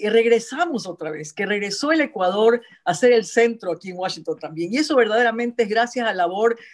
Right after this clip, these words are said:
del liderazgo del presidente Moreno de hacer el cambio, eh, en las relaciones, pero también el sector privado, el sector de ustedes que nos apoya muchísimo y ahora más que nunca. Ahora necesitamos la, el apoyo más que nunca por la, por la parte comercial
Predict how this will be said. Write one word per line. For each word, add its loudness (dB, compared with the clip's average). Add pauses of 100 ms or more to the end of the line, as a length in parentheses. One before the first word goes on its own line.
(120)
del -4
liderazgo 0
del -8
presidente -6
Moreno -4
de 2
hacer -6
el -6
cambio, 0 (320)
eh, 2
en -2
las 0
relaciones, 0
pero -4
también 0
el 0
sector -2
privado, 2
el -14
sector -6
de 0
ustedes 0
que -6
nos -6
apoya -8
muchísimo -6 (200)
y 2
ahora 4
más 0
que -4
nunca. -2 (380)
Ahora 4
necesitamos -4
la, 0
el -6
apoyo -4
más -10
que -12
nunca -4
por 2
la, -2
por -2
la -4
parte -2
comercial 0